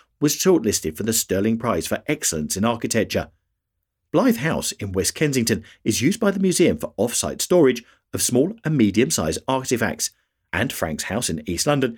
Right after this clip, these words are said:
is used for storage and work on the early prehistory, Paleolithic and Mesolithic, and some other collections. So, I hope you've enjoyed our second part look at the British Library.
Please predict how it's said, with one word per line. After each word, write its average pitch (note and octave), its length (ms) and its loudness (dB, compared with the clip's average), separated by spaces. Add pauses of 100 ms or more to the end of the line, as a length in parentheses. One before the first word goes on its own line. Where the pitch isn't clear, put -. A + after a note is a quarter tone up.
(160)
is F#2+ 160 -4
used A2+ 200 2
for G3+ 80 0
storage A2 420 2
and F#2+ 100 -2
work C#3 300 2
on G2+ 80 -4
the G#2+ 220 -4
early G#2+ 240 0
prehistory, - 720 -2 (200)
Paleolithic G#2+ 680 0 (160)
and G#2+ 120 -2
Mesolithic, G#2 680 0 (280)
and D3+ 220 -2
some G3 140 2
other - 180 0
collections. A#2+ 540 0 (840)
So, G#3 320 2 (100)
I A2 40 -4
hope - 200 2
you've C3 120 2
enjoyed A2 320 4
our D#2 100 -2
second F#2 460 -2
part D2+ 280 -8
look G3+ 300 2 (220)
at - 140 -2
the G3 80 2
British A#2+ 420 2
Library. A2+ 420 2